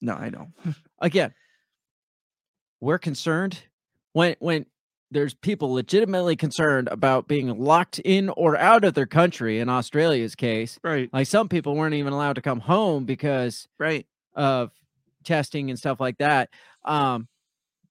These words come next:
Speaker 2: we're concerned about overbear on the rest areas.
Speaker 1: Yeah, right.
Speaker 2: It's like, guys,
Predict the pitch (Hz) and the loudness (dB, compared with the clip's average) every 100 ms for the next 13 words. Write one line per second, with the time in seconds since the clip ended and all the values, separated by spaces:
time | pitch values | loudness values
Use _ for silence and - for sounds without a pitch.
0 | _ 170 214 220 - 214 220 190 165 - | _ -6 -4 -6 -6 -6 -6 -2 -2 0
1 | 180 214 208 196 170 180 160 190 196 175 | 0 2 2 2 0 -2 -2 -2 -2 -6
2 | - 165 160 143 123 _ _ _ 147 131 | -4 -4 -4 -6 -12 _ _ _ -6 -4
3 | 143 202 - 240 247 262 269 254 - - | -2 -2 0 0 0 2 0 -2 -16 -14
4 | 120 101 - _ _ - 117 101 95 _ | -12 -12 -16 _ _ -12 -12 -12 -16 _
5 | _ _ - 208 170 - 208 143 101 - | _ _ -8 -2 -2 2 2 0 -2 -12